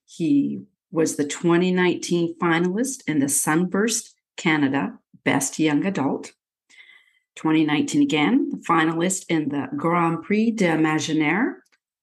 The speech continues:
France, for Best Foreign Y A.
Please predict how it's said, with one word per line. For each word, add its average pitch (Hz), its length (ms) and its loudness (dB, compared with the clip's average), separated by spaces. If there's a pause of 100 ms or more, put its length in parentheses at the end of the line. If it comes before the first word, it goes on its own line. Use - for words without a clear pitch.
(200)
France, - 760 -2 (280)
for 143 180 -2
Best 151 320 0
Foreign 165 640 0
Y 143 580 0
A. 175 360 0